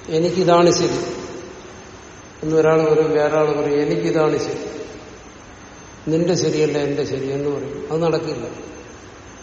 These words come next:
കാരണം നിയമവ്യവസ്ഥയുള്ള ഒരു രാജ്യത്ത് നമ്മൾ ജീവിക്കും. എന്റെ ശരി, നിന്റെ ശരി, അങ്ങനെ പ്രത്യേകിച്ചല്ല. അത് നിയമം നിർദ്ദേശിക്കുന്നതാണ്.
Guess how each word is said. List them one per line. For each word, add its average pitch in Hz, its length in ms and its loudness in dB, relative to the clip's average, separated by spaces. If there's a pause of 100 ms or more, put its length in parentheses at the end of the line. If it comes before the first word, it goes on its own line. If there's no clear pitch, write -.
(180)
കാരണം 143 240 -4
നിയമവ്യവസ്ഥയുള്ള 156 800 2
ഒരു 143 140 -2
രാജ്യത്ത് 139 500 -4
നമ്മൾ 143 180 -6
ജീവിക്കും. 131 380 -10 (1040)
എന്റെ 165 240 2
ശരി, 170 540 0
നിന്റെ 165 300 2
ശരി, 151 200 0
അങ്ങനെ 151 200 4
പ്രത്യേകിച്ചല്ല. 156 760 -2 (1900)
അത് 170 320 -2
നിയമം 202 320 6
നിർദ്ദേശിക്കുന്നതാണ്. 175 960 2